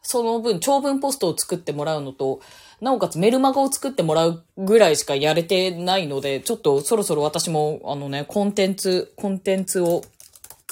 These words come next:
コンテンツを作っていかないと。ということで、今日、ケイスケさんに、「ケイスケさん、あの、もし、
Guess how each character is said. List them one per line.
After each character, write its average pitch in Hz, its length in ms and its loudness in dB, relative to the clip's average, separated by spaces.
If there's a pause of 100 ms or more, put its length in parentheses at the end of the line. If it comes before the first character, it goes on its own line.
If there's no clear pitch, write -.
(600)
コ 226 140 -2
ン 220 60 -2
テ 220 80 2
ン - 20 2
ツ 214 100 -2
を 208 60 -4
作 - 140 -4
っ 226 40 -4
て - 100 -2
い - 20 -4
か 175 100 -4
な 170 80 -4
い 151 80 -8
と。 127 140 -10 (100)
と 175 60 -4
い - 20 0
う 160 40 -6
こ 170 100 -8
と 165 120 -4
で、 131 240 -6
今 151 120 -4
日、 - 60 -16
ケ 214 80 -2
イ 190 40 0
ス - 80 -6
ケ 151 80 -6
さ 143 140 -8
ん 139 80 -8
に、 131 260 -10 (340)
「ケ 220 120 -10
イ - 20 -4
ス - 40 -4
ケ 208 60 -4
さ 180 180 -4
ん、 - 20 -6
あ 180 40 -6
の、 185 140 -6
も 190 140 -6
し、 190 340 -6